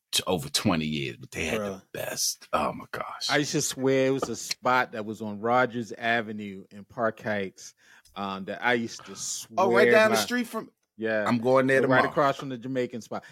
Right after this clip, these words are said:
Speaker 2: I used
Speaker 1: going
Speaker 2: to
Speaker 1: there tomorrow.
Speaker 2: swear by this spot. And when I started dating Paula, my wife, you know,
Speaker 1: Is it
Speaker 2: she's from
Speaker 1: still
Speaker 2: the
Speaker 1: there?
Speaker 2: East Brother. No, I don't think. The last time I rode through the neighborhood, it was gone. It's not there.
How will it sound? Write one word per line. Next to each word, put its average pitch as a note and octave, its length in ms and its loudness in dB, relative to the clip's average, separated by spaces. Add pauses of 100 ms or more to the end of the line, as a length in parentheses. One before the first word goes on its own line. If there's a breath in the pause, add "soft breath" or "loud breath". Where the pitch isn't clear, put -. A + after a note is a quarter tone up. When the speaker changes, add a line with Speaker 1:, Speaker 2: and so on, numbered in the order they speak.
(200 loud breath)
Speaker 2:
I B2 120 2
used B2 360 -2
Speaker 1:
going F#2 160 2
Speaker 2:
to - 20 4
Speaker 1:
there F2+ 100 6
tomorrow. F2 260 0
Speaker 2:
swear C3 520 2
by A2 340 -2
this G#2+ 260 -8
spot. G2+ 560 -4
And G#2 320 -6 (100)
when G#2+ 180 -10
I A2 120 -4
started B2 460 0
dating G#2+ 520 -4
Paula, A#2 420 0
my F#2 160 -10
wife, G2+ 460 -2 (460 soft breath)
you C3 140 4
know, A2+ 80 6
Speaker 1:
Is C3+ 80 4
it - 20 -2
Speaker 2:
she's F3+ 140 2
from D#3+ 100 4
Speaker 1:
still G#3 160 6
Speaker 2:
the A3+ 60 2
Speaker 1:
there? B3 100 4
Speaker 2:
East F3+ 140 -4
Brother. A2+ 300 -2 (260 soft breath)
No, C3 380 2
I C#3 80 0
don't D3 120 0
think. C#3 140 -2
The B2+ 100 -4
last D3+ 220 2
time F3 140 -4
I D#3 40 0
rode D3 280 0
through C#3+ 100 -6
the C3+ 100 -6
neighborhood, B2 720 -2 (100)
it A2+ 120 -12
was G2+ 120 -16
gone. G2 320 -12 (180)
It's G#2 140 -16
not G#2 300 -2
there. F#2+ 280 -8